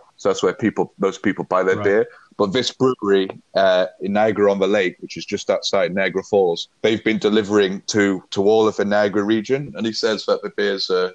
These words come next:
Speaker 1: are on point over there. So I think we should definitely, definitely tag them in. And yeah, so I guess, I guess whenever I've been in Canada, I've never, I hadn't heard of that place. So I think all of, all of this stuff is definitely up and coming.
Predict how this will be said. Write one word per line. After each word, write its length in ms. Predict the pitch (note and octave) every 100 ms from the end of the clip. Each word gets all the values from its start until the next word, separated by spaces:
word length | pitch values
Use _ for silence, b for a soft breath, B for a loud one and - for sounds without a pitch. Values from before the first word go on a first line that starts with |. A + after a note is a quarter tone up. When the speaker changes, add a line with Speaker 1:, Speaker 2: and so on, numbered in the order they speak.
| _
Speaker 1:
are 160 | G2 G#2+
on 120 | G2
point 260 | A2 G2+
over 180 | - F#2
there. 220 | F2 F2
So 160 | - F2
I 40 |
think 200 | - G2
we 60 | D2+
should 140 | -
definitely, 520 | G2+ - D2 F#2 F2+ - B B
definitely 380 | - A#2 A2 G2 -
tag 220 | G#2+ F#2+
them 220 | - F#2 F#2
in. 180 | E2+ -
And 180 | F#2 G2
yeah, 240 | G#2 E2
so 160 | - C3+
I 60 | D3
guess, 260 | D#3 - -
I 100 | A2 A2+
guess 260 | B2 A2+ -
whenever 380 | A#2 A2 A2 A2
I've 160 | G#2+ G#2+
been 100 | F#2+
in 120 | F2+
Canada, 320 | F#2+ F#2 F2+
I've 100 | F2+
never, 320 | F#2+ F2+ F#2 -
I 60 | G2
hadn't 200 | F#2+ F#2
heard 160 | G#2+ G#2
of 100 | -
that 200 | - -
place. 240 | E2 -
So 80 | F2+
I 40 |
think 260 | - A2 A2+
all 160 | G#2+
of, 120 | G2 - _
all 220 | A2 A2+
of 100 | G2+
this 160 | G2 -
stuff 260 | G#2 G2+
is 260 | F2 F2 -
definitely 380 | A2 G#2 F#2+ F#2+
up 140 | - F2+
and 100 | D2+
coming. 260 | E2+ D#2